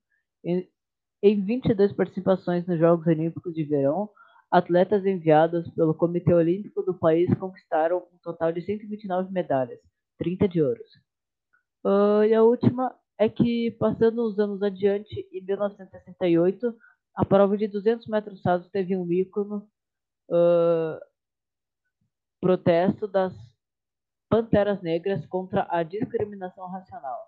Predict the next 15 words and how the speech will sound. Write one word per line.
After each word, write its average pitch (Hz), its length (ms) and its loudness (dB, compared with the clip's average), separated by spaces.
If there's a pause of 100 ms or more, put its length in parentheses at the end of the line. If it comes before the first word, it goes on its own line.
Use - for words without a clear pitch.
(400)
Com 202 200 6
isso, 233 360 6
os 214 180 0
americanos 190 880 0
Tommy 226 460 -4 (140)
Smith 160 600 -2
e 170 80 -6
John 170 260 -6
Carlos, 160 540 -4 (840)
respectivamente, 180 1080 2
medalhas 165 480 0
de 143 120 -6
ouros 165 460 0
e 175 60 -6
bronze 180 580 -6